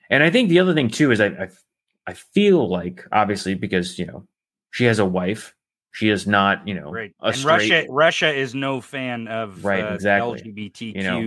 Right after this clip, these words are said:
Speaker 1: not only that, but it's
Speaker 2: folks.
Speaker 1: like, "Oh, she's not white, she's not straight." Like, you know, if there were things that they were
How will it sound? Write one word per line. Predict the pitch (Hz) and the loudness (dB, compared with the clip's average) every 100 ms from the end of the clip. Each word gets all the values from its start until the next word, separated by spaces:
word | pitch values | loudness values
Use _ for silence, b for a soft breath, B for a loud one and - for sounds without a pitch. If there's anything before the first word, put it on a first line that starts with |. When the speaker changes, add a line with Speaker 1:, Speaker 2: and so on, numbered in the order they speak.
| 107 | 2
Speaker 1:
not | 147 | 4
only | 190 220 | 4 4
that, | 233 | 2
but | 156 | 2
it's | 147 190 | 0 2
Speaker 2:
folks. | |
Speaker 1:
like, | 135 113 | 0 2
"Oh, | 147 139 | 0 2
she's | 113 120 107 92 | 0 -2 -4 0
not | 101 110 101 | 2 2 0
white, | 104 107 113 | 0 0 -2
she's | - 98 90 | -8 -8 -6
not | 98 101 98 | -4 -4 -8
straight." | - 104 107 113 | -6 -2 -2 -2
Like, | 104 101 95 - _ _ _ _ _ _ _ - | -2 -2 -4 -12 _ _ _ _ _ _ _ -4
you | 127 | 0
know, | 104 92 90 _ | 2 0 -4 _
if | - 117 | 0 2
there | 127 131 | 4 4
were | 139 | 4
things | 143 165 160 | 4 4 4
that | 131 127 | 4 2
they | 131 | 4
were | 123 117 | 2 2